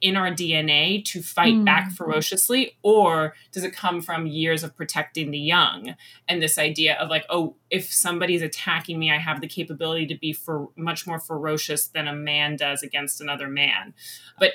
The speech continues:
Speaker 1: regardless, it was said negatively towards women when it's something that you think the M N A would, M M A would want. And when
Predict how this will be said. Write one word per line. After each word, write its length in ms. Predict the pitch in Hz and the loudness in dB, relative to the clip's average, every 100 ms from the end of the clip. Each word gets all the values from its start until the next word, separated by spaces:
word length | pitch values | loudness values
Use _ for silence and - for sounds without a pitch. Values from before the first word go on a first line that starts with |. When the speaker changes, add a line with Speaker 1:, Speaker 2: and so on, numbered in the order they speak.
| - | 0
Speaker 1:
regardless, 1080 | - 190 190 - 180 202 202 165 135 127 - | 0 4 4 4 6 6 6 2 2 2 2
it 60 | 185 | 2
was 220 | 175 165 | -2 -4
said 520 | - - - 175 156 | -6 -4 2 4 2
negatively 680 | 160 160 151 160 - 151 156 | -2 -2 0 -2 -6 -6 -6
towards 400 | - 165 156 151 | -4 -4 -2 -4
women 440 | 147 165 147 147 | -6 -2 -2 -4
when 140 | 156 156 | -6 -4
it's 160 | - | -4
something 300 | - 165 165 | -4 -6 -8
that 100 | 156 | -8
you 140 | 110 170 | -8 -8
think 340 | - 202 170 | -4 -4 -2
the 100 | 147 | -4
M 140 | 147 | -2
N 100 | 151 | -2
A 140 | 151 151 | 0 0
would, 140 | 147 - | -4 -4
M 100 | 185 | -2
M 140 | 180 165 | -2 -2
A 80 | 156 | -2
would 160 | 151 | -2
want. 680 | 151 156 185 180 120 123 - - - | -4 2 4 6 4 2 -6 -10 -8
And 140 | - 190 | 0 2
when 280 | 180 170 | 2 -2